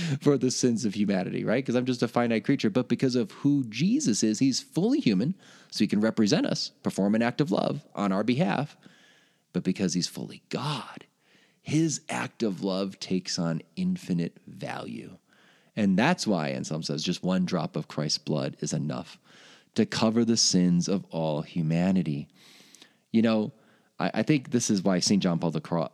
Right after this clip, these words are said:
Saint John Paul the Second gets this so well, so beautifully in something he wrote and in something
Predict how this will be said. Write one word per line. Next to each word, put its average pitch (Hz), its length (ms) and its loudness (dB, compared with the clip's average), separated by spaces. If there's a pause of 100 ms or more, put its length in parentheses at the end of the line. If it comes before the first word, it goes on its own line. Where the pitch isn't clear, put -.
Saint - 420 -2
John 87 140 0
Paul 82 140 -2
the 76 60 -4
Second 76 420 -4
gets - 240 -4
this - 380 -2 (120)
so - 280 2
well, 67 300 -2
so 98 200 2
beautifully 85 540 0
in 82 80 -2
something 82 340 0
he 113 160 4
wrote 160 260 2
and 104 120 2
in 92 100 4
something 92 420 2